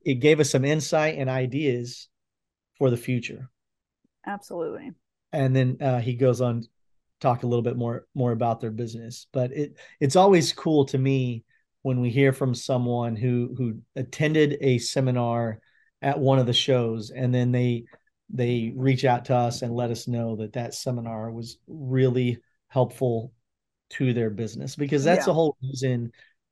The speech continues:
Speaker 1: the educational programming at Pizza Expo and Pizza Pasta Northeast exist.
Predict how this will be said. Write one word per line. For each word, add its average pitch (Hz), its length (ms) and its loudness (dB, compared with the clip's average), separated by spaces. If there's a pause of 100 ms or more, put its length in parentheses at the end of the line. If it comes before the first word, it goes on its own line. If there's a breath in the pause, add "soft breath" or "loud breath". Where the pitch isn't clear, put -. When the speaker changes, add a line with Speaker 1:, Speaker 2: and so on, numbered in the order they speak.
(200)
Speaker 1:
the 123 180 2
educational 123 560 0
programming 117 580 -2
at 110 140 -12
Pizza 120 260 -8
Expo 113 580 -8
and 120 320 -8
Pizza 120 320 -8
Pasta 120 360 -8
Northeast 117 580 -12
exist. 120 800 -10